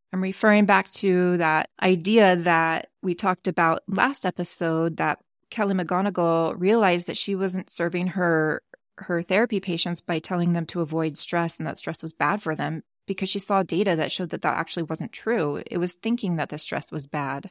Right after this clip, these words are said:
that was actually <laughs> bad. So when we ask ourselves, "What's happening in my body right now that's actually helping me?"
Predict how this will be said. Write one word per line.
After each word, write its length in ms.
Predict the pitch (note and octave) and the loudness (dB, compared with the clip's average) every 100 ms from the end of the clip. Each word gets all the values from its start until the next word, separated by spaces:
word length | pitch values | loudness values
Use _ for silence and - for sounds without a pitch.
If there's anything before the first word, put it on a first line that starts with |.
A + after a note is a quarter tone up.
| _ | _
that 160 | F#3+ D#3 | 0 2
was 120 | D#3+ | 2
actually 280 | D3+ - D#3+ | 0 0 -2
<laughs> 0 | |
bad. 580 | A3 - G#3+ - G#3 - _ _ _ _ | -2 -2 -6 0 -2 -2 _ _ _ _
So 380 | - A3+ G3+ G3 _ _ | 4 6 6 2 _ _
when 260 | G#3+ G#3+ G#3 | 2 4 6
we 480 | A#3+ C4 C4 C4+ - - _ _ - | 4 4 4 2 -2 -12 _ _ 0
ask 300 | A3+ C#4 - | 0 0 -2
ourselves, 520 | F#3+ F#3+ E3+ E3 E3+ | -2 2 2 0 -4
"What's 300 | E3+ A3+ - | -4 -4 -2
happening 400 | G#3 G#3+ G#3+ F#3+ | -2 0 -2 -4
in 100 | E3 | -4
my 100 | D3+ | -4
body 400 | D#3+ F3 F#3 D#3+ | 2 4 4 0
right 200 | D3 - | -4 -6
now 160 | D#3+ D#3+ | -6 -4
that's 180 | E3 | -6
actually 300 | D#3+ - G3+ | -6 -4 -4
helping 520 | G#3+ - A3+ - D#3+ C#3+ | -4 -4 -4 -2 -2 -4
me?" 360 | - G3 G#3+ | -4 -4 -6